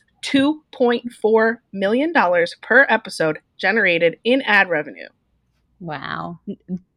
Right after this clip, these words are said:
Speaker 1: A winner today is less, like, less of a winner than they were in the first season of Big Brother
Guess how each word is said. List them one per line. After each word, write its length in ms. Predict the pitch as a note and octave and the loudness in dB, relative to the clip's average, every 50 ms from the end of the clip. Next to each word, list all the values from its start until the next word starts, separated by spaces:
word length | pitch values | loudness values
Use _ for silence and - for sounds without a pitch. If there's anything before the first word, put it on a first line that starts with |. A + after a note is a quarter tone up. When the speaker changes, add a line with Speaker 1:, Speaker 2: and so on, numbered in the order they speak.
| _ _ _ _ _ _ - - _ _ _ _ _ - | _ _ _ _ _ _ -20 -20 _ _ _ _ _ -2
Speaker 1:
A 100 | A3 A3+ | -2 0
winner 280 | G#3+ A#3+ B3 C4 C4+ | 4 4 6 6 6
today 500 | C4 - D4 C4 A#3+ G#3 F#3+ F#3 F#3 F#3+ - - - - - - _ - | 4 4 4 6 8 8 8 8 6 2 -2 -12 -20 -20 -20 -20 _ -6
is 260 | A#3 G#3+ G3+ F#3+ - - - _ _ _ _ _ _ _ _ _ _ _ _ _ _ _ - | -4 -4 -4 -6 -10 -18 -20 _ _ _ _ _ _ _ _ _ _ _ _ _ _ _ -10
less, 540 | G3+ G3 G3 G#3 G#3+ A3+ C#4 C4+ - - - - _ _ _ _ - _ _ _ _ _ - | -8 -6 -2 2 4 4 4 2 -2 -8 -10 -12 _ _ _ _ -20 _ _ _ _ _ 2
like, 340 | G#3 F#3+ F#3 F#3 - - _ _ _ _ _ _ _ _ _ - | 6 6 6 6 2 -8 _ _ _ _ _ _ _ _ _ -4
less 320 | G#3 A3 C4 E4 F#4+ - | 4 8 8 8 8 8
of 100 | D4 A3 | 6 6
a 60 | G#3+ F#3+ | 6 6
winner 440 | F#3 F3 E3 E3 E3+ F3+ F#3+ - _ _ - | 6 6 6 6 4 2 2 -2 _ _ 2
than 140 | - G#3+ A3 | 4 4 6
they 100 | A3 A3 | 6 2
were 220 | G#3+ G#3 G3+ G3+ | 4 6 6 6
in 180 | G#3 G3+ G3+ G3+ | 6 4 2 -2
the 60 | F#3+ E3+ | -4 -6
first 420 | - - - G#3 G3 F#3+ - - | -8 -2 2 2 2 2 0 -8
season 300 | - G3 E3+ E3 E3+ D3+ | -10 -12 -12 -10 -8 -10
of 60 | D3 D3 | -8 -6
Big 160 | D#3+ D3+ D#3 | -8 -8 -4
Brother 360 | - D3+ D3 D3 C#3+ C#3+ D3+ | -2 -2 0 0 -2 -2 -4